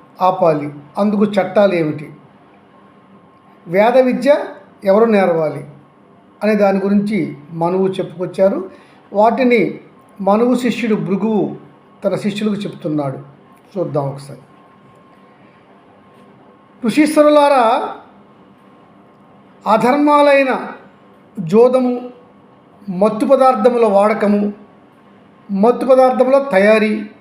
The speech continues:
దొంగతనాలను, దారి దోపిడీలను రాజు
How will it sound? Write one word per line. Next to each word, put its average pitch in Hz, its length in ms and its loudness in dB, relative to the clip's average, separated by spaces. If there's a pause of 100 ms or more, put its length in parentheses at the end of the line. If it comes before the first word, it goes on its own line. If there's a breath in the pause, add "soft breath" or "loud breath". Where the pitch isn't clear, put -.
(880 soft breath)
దొంగతనాలను, 240 960 2 (840)
దారి 220 260 2
దోపిడీలను 220 840 0 (720)
రాజు 214 600 -2